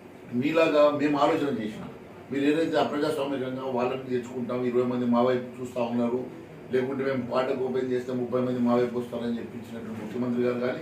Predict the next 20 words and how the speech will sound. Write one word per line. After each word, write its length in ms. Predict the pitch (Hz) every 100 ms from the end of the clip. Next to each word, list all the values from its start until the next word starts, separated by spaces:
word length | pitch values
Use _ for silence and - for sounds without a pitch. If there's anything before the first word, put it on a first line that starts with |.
| 143
కేసీఆర్ 300 | 143 147 143
గారు 200 | 135 120
ఇచ్చినటువంటి 920 | 117 - - 131 113 107 117 120 - - - -
స్టేట్మెంట్ని 640 | 143 151 165 175 170 - - - - - - -
ఉద్దేశించి 720 | 131 180 147 147 - 190 196 - - - - - -
మా 440 | 113 147 156 139 123
భారతీయ 320 | 127 160 180
జనతా 300 | 170 156 156
పార్టీ 180 | 147 143
అలాంటి 240 | 135 131
ఆలోచన 320 | 120 135 127 123
ఎప్పుడు 340 | 113 120 123
చేయదు, 260 | 120 123 - -
అప్రజాస్వామ్యంగా 800 | 113 143 143 143 135 127 123 120
చేయదు. 440 | 117 117 123 156 135
మేము 320 | 117 151 180
ఆ 100 | 180 180
రకం 180 | 175 180
ఆలోచన 480 | 160 160 156 156
చేస్తే 440 | 147 151 - 208